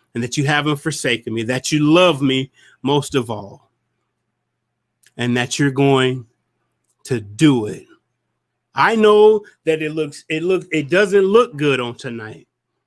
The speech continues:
but God, I believe that you're going to do it. And I thank you that, that you're going to strengthen them, God. You're going to do it. In Jesus' name, I pray and I thank you.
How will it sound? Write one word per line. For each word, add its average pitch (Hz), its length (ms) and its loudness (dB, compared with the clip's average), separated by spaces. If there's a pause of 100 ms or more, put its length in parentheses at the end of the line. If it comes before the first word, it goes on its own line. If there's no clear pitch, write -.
(160)
but 131 160 -6
God, 139 260 0
I 139 100 0
believe 139 360 -2
that 135 160 -8
you're 135 100 -10
going 127 260 -6
to 127 140 -12
do 110 300 -12
it. 104 120 -18 (1160)
And 131 120 -2
I 123 100 -2
thank 165 400 -4
you 139 100 -14 (300)
that, 131 140 -12 (680)
that 139 160 -12
you're 156 100 -6
going 151 240 -6
to 139 120 -10
strengthen 185 680 -2
them, 180 320 0
God. 160 500 0
You're 147 140 -2
going 151 180 2
to 139 80 -8
do 120 220 0
it. - 100 -14 (720)
In 131 120 0
Jesus' 151 440 0
name, 110 380 -6 (140)
I 120 60 -10
pray 123 260 -8
and 110 80 -6
I 110 80 -8
thank 127 400 -4
you. - 120 -16